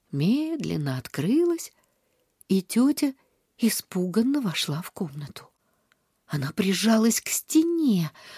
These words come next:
в ужасе и неверии. Глаза широко раскрылись. Тетя смотрела на мое сияющее лицо. «Ты упадешь», — сказала она. «Не упаду», —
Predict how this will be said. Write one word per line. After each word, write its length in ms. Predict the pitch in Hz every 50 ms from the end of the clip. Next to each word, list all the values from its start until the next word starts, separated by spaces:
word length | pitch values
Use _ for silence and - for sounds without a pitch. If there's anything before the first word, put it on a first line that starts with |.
| - _
в 220 | - 143 151 170 220
ужасе 500 | 285 311 285 269 294 269 - - 302 294
и 200 | - _ 302 294
неверии. 840 | 294 302 320 320 285 285 320 320 277 233 202 175 180 165 156 147 _ _ - - _ _ _ _ _ _ _ _
Глаза 680 | - 165 165 196 202 208 202 185 190 190 247 269 285 254
широко 480 | - - 185 175 202 202 - - 269 285
раскрылись. 920 | 262 269 262 - - - 311 320 330 302 294 240 202 202 185 - - _ _ _ _ _ _ _ _ - - - _ _ _
Тетя 400 | _ - 302 370 392 - - 196
смотрела 640 | 175 - 202 190 202 202 - - 226 294 330 320 285
на 100 | 247 226
мое 260 | 202 208 208 208 208
сияющее 1120 | 196 - - - 185 180 165 160 185 208 247 277 269 254 233 - - - - 202 202 208 202
лицо. 680 | 190 180 180 190 - - - - - 170 175 165 147 _ _ _ _ _ _ _ _ _ _ _ _
«Ты 140 | - 247 247
упадешь», — 720 | 277 262 - 381 370 320 330 427 494 466 - - - -
сказала 520 | - - _ - 208 190 202 180 180 185 190
она. 300 | 190 190 180 170 160 - _ _ _ _ _ _ _ _ _ _ _ _ _ _
«Не 220 | - 311 302 285 269
упаду», — 800 | 247 214 202 - 170 170 170 160 151 156 156 160 160 147 139